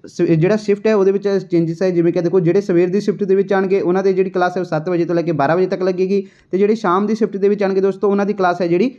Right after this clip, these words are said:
ਬਾਰਾਂ ਤੀਹ ਤੱਕ, ਅ, ਬਾਰਾਂ ਤੀਹ ਤੋਂ ਲੈ ਕੇ ਪੰਜ ਤੀਹ ਤੱਕ ਲੱਗੇਗੀ। ਹੁਣ ਦੋਸਤੋ ਇਹ ਕਿਵੇਂ ਡਿਸਾਈਡ ਹੋਊਗਾ ਕਿ ਕਿਹੜਾ ਵਿਦਿਆਰਥੀ ਕਿਹੜੇ ਸ਼ਿਫਟ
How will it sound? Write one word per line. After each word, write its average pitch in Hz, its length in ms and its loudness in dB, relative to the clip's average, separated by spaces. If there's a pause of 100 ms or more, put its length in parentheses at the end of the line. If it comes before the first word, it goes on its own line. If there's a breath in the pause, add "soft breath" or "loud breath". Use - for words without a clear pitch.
(240 loud breath)
ਬਾਰਾਂ 185 220 2
ਤੀਹ 208 200 -6
ਤੱਕ, 214 200 -6
ਅ, 185 220 0
ਬਾਰਾਂ 170 260 0
ਤੀਹ 208 140 -6
ਤੋਂ 208 100 0
ਲੈ 185 80 0
ਕੇ 208 140 -2
ਪੰਜ 196 240 -2
ਤੀਹ 175 200 -4
ਤੱਕ 175 300 -2 (260)
ਲੱਗੇਗੀ। 127 440 0
ਹੁਣ 165 200 0
ਦੋਸਤੋ 214 300 0
ਇਹ 190 240 -2
ਕਿਵੇਂ 208 260 -2
ਡਿਸਾਈਡ 214 320 0
ਹੋਊਗਾ 202 180 0
ਕਿ 208 140 -8
ਕਿਹੜਾ 196 260 0
ਵਿਦਿਆਰਥੀ 196 360 -2
ਕਿਹੜੇ 196 240 0
ਸ਼ਿਫਟ 214 180 -4